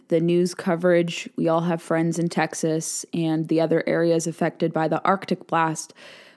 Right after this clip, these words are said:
But a historic Arctic blast has put the state of Texas primarily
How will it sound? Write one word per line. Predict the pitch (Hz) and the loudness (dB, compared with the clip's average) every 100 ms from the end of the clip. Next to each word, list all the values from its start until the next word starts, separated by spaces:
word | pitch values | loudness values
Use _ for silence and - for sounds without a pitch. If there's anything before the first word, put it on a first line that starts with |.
| - | 0
But | 180 | 2
a | |
historic | 185 170 - 240 240 - | 4 2 2 2 2 0
Arctic | 190 185 190 - | -2 -2 -6 -4
blast | 170 165 165 - | 0 2 0 -4
has | 165 160 | -6 -6
put | - 185 | -2 -4
the | 185 | -2
state | - 185 | -2 0
of | 170 | 0
Texas | - 160 - 165 - | 0 -4 -2 -4 -4
primarily | - 170 160 160 156 160 160 | -4 -2 0 0 2 0 -2